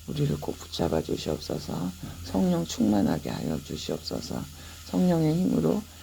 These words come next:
생각하고 말하고 행동할 수 있도록 아버지 은혜를 내려 주시옵소서. 아버지 우리의 사명이 무엇인지 깨닫게 하여 주시고 또 사명대로 살아갈 수 있도록 아버지 은혜를 부어 주시기를 간절히 원합니다.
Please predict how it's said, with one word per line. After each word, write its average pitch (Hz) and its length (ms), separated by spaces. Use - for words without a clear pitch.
생각하고 190 560
말하고 80 420
행동할 87 420
수 80 180
있도록 76 420
아버지 - 300
은혜를 82 440
내려 71 300
주시옵소서. - 760
아버지 156 320
우리의 151 400
사명이 170 400
무엇인지 151 540
깨닫게 - 380
하여 82 220
주시고 - 480
또 - 200
사명대로 170 560
살아갈 - 380
수 - 160
있도록 - 360
아버지 80 300
은혜를 80 360
부어 71 200
주시기를 - 600
간절히 82 560
원합니다. 80 720